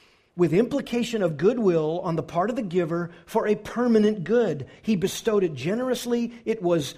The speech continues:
of the highest cost. It was most precious to him. There's nothing else more precious,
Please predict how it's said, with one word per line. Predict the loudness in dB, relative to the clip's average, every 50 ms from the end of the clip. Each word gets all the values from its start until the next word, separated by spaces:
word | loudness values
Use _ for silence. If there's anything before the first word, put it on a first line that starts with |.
| -8 _
of | 0 0 0 0
the | -4
highest | -4 -4 -4 -4 -2 -4 -4 -6 -8 -8
cost. | -6 -4 -2 -2 -4 -6 -8 -14 -16 -20 -12
It | -10 -6 -2
was | -2 -2 0
most | 0 -2 -2 -4 -6 -6
precious | -6 -6 -4 -6 -8 -8 -6
to | -6 -4
him. | -2 -2 -2 -4 -6 -10 -8
There's | -8 -6 -4 -4
nothing | -4 -4 -4 -4 -4 -4
else | -6 -6 -6 -8
more | -8 -8 -8
precious, | -8 -8 -8 -8 -8 -10 -14 -16 -16